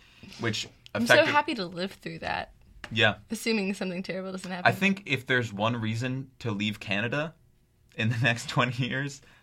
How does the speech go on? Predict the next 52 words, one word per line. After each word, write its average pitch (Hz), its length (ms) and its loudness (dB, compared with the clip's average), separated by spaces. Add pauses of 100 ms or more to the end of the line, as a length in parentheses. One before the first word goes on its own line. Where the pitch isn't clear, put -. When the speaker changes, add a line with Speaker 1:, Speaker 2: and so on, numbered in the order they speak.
(140)
Speaker 1:
that - 180 -8
would - 140 -10
be 113 180 -6
it. 98 200 -6 (160)
Speaker 2:
Oh, 247 240 -4
just 202 220 -10
head - 140 -6
for 190 120 -6
the 180 140 -8
equator. 196 580 -10 (260)
Speaker 1:
Yep. 190 180 -2
Speaker 2:
Maybe 208 240 -6
it 196 60 -8
won't 202 200 -10
reach 208 280 -8
us. 220 360 -12
Speaker 1:
Maybe. 92 460 -6 (920)
That 110 220 10
or 101 300 -2 (140)
it 101 260 -6
won't 101 340 -2
reach 98 260 -6
us 90 160 -6
in 92 80 -6
the 87 60 -8
sense 87 340 -6
that 82 280 -2
it'll 87 160 -4
just 80 300 -12 (160)
burn 85 240 -2
the 85 100 -6
entire 82 340 -2
world 80 300 -6
and 80 140 -10
being 87 220 -4
at 76 120 -4
the 82 100 -6
equator 82 320 -2
will 82 100 -12
kill - 220 -12
us. - 200 -18 (680)
Speaker 2:
Oh. 294 560 -2
Speaker 1:
Yeah, 131 160 6
so - 140 -4
we're 131 80 0
gonna 175 120 0
be 127 120 2
stuck 123 320 4
between 107 420 0
a 101 80 -4
huge 117 440 -6
fart 98 440 6